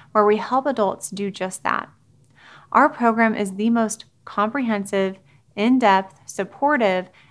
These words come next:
and evidence-based program on the market for insulin resistance. It gives you not only the strategy behind a low insulin and inflammation lifestyle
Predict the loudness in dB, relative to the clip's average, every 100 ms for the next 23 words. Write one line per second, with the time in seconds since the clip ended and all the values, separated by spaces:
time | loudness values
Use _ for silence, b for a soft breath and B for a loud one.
0 | _ -2 2 4 4 2 0 0 2 -2
1 | -2 -2 -2 -4 -8 -4 -2 -2 -2 -2
2 | -2 0 -2 -4 -8 -10 -8 -8 -8 -6
3 | -6 -8 -12 -14 -12 -14 -14 -18 _ _
4 | _ B B B -8 -8 -4 -4 -2 2
5 | 4 4 2 0 -2 -6 -8 -4 -2 -2
6 | -2 -4 -4 -4 -2 -2 -2 -4 -6 -4
7 | -2 -2 -4 -8 -6 -4 -2 -4 -4 -8
8 | -6 -6 -4 -6 -6 -6 -6 -4 -2 -2
9 | -4 -6